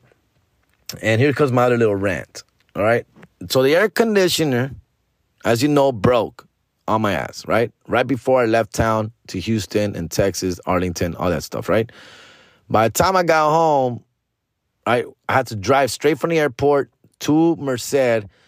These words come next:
which was another hundred degrees, all right? It was, like, about a hundred and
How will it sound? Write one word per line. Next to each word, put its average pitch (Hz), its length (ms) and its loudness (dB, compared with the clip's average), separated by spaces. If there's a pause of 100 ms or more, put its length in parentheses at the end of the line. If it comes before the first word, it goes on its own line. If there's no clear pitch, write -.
(280)
which 110 200 -4
was 120 140 2
another 120 380 2
hundred 131 560 -2 (240)
degrees, 104 720 -4 (200)
all 80 80 -6
right? 107 260 0
It 101 80 -4
was, 107 120 0
like, 98 140 -2
about 95 220 -2
a 80 60 -4
hundred 156 460 -2
and 131 180 -4